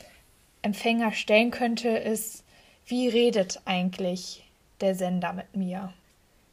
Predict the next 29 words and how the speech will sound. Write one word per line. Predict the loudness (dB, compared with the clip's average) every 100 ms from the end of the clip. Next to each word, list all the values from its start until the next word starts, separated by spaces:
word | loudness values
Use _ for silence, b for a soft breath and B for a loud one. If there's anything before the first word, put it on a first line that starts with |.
| -18
Die | -16
vierte | -4 0 0 0 0
und | 0 -2
letzte | -2 -2 -2 -6 -4
Ebene | -2 -2 0 0
des | -2 -4
Kommunikationsquadrats | -4 -2 -4 -4 -6 -4 -4 -4 -6 -6 -6 -4 -4 -6 -6 -14 -12
ist | -6 -6 -6 -10
die | -8 -6 -6
Appellebene. | -6 -4 -4 -4 -4 -4 -2 -2 -2 -6 B B B -6
Mit | -6 -2
der | 0
Appellebene | 0 0 0 0 0 0 0 0 2 0
sagt | 0 -2 -2 -6 -4
der | -4 -2
Sender | -2 2 2
der | 4 0
Nachricht | 0 -2 -2 -4 -4 -6
etwas | -4 -4 0
aus, | 2 2 2
wozu | -6 -6 -2 2
er | 2
den | 4 2 0
Gesprächspartner | -2 -2 -2 -2 -4 -4 -2 -2 -4
veranlassen | -2 0 0 0 -6 -6 -4
möchte. | -4 -8 -8
Er | -2
möchte | 0 0 0
also | -2 0 -2